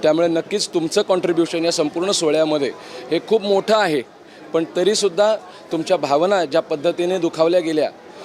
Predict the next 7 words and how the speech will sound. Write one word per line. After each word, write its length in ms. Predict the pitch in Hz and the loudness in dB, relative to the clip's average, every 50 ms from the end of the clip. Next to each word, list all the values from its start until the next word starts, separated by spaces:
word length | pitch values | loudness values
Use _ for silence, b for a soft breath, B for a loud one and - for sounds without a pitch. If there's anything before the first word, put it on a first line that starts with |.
| B B B | B B B
आणि 140 | 131 151 170 | -2 -2 0
दुखावल्या 540 | 151 165 160 - 165 170 175 180 180 180 180 | 0 -2 0 2 2 2 2 2 0 0 0
गेल्या 280 | 160 165 165 170 165 | -2 0 0 2 2
असतील 400 | 156 156 - - - 208 160 113 - - - - - - - 160 - - - | 2 0 0 -2 0 0 0 0 -2 -12 -20 -20 -20 -18 -18 -18 -8 0 0
तर 140 | 170 175 | 2 2
पुन्हा 400 | 170 - - - 175 180 202 220 | 0 -4 -4 -4 0 2 2 2
एकदा 320 | 226 208 180 175 196 180 | 2 0 0 0 0 0